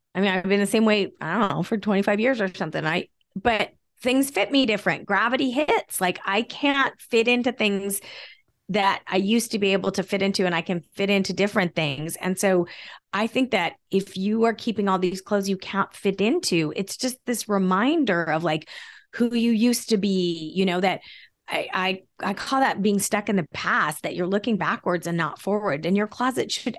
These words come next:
absolutely be full of clothes that you wear and you feel really good in. And I'm really lucky. I have two nieces, so I save all my special things for them. You know, it's just great to pass it along. But,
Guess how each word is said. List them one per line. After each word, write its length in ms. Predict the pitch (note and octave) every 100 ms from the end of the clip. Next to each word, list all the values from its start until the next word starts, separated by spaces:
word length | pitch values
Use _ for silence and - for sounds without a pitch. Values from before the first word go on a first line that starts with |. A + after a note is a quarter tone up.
| -
absolutely 500 | A3 A#3+ - C4+ G3+
be 200 | G#3 G3 - -
full 320 | G3+ F#3+ -
of 140 | F3 -
clothes 400 | G3 F#3+ F#3 F3+ - -
that 140 | F3 F#3+
you 120 | G3
wear 520 | F3+ F3+ G3 G#3 G3 -
and 140 | F3+ F3+
you 80 |
feel 260 | F3+ F#3+ F3+
really 540 | E3+ F#3+ G#3 G#3+ G3 F#3
good 240 | F3 F3
in. 340 | E3+ E3 E3 E3+
And 300 | F3+ F#3 F#3 - - - -
I'm 280 | G3+ A3 G#3
really 200 | F#3 E3+
lucky. 320 | D#3 D#3 F3
I 100 | E3
have 140 | D#3
two 160 | - E3+
nieces, 640 | D#3+ D#3+ G3+ G3 G#3+ G#3 -
so 380 | F3 D#3 D3+ -
I 220 | D#3+ D#3
save 260 | D#3 D3+ D#3
all 140 | D3
my 280 | D3 D3+ D3 - _ -
special 520 | - _ D3 - D#3
things 220 | E3 E3+
for 120 | E3
them. 560 | D3+ D#3 F#3 A3 G3 -
You 140 | D#3+
know, 180 | C#3+ C#3+
it's 160 | E3 -
just 200 | - -
great 240 | C#3 -
to 120 | -
pass 320 | F3+ E3+ D#3 G#3+
it 80 |
along. 400 | D3 D3 D#3 G3+
But, 300 | A3+ G#3 F3+